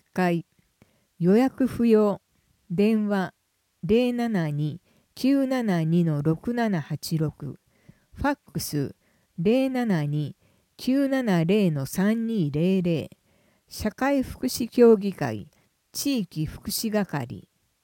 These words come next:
金曜日、十時から十三時、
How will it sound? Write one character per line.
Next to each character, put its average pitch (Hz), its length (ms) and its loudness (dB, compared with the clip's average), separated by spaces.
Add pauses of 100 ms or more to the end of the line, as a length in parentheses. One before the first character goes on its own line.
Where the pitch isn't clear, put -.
(1300)
金 294 340 0
曜 240 300 4
日、 135 320 -6 (480)
十 247 320 2
時 180 160 -2
か 151 180 -4
ら 151 160 -2
十 196 280 -4
三 180 360 -2
時、 110 300 -14